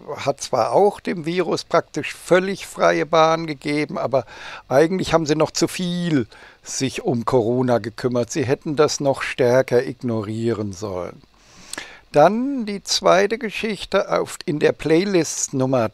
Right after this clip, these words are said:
drei, äh, Playlist drei. Ganz am Ende ist jetzt auch von, äh, R T L West, äh, aufgenommen worden. Da hat also R T L West jetzt, nachdem die Bild-Zeitung sich ja schon nachdenklich geäußert hatte zu Corona,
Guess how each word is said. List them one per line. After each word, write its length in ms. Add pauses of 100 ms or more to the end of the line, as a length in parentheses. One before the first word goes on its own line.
drei, 460
äh, 640
Playlist 640
drei. 540 (840)
Ganz 280
am 160
Ende 380
ist 320
jetzt 400
auch 240
von, 640
äh, 300
R 260
T 180
L 300
West, 520
äh, 340
aufgenommen 800
worden. 560
Da 180
hat 160
also 280
R 200
T 160
L 220
West 440
jetzt, 280
nachdem 380
die 100
Bild-Zeitung 800
sich 240
ja 100
schon 300
nachdenklich 920
geäußert 600
hatte 220
zu 200
Corona, 640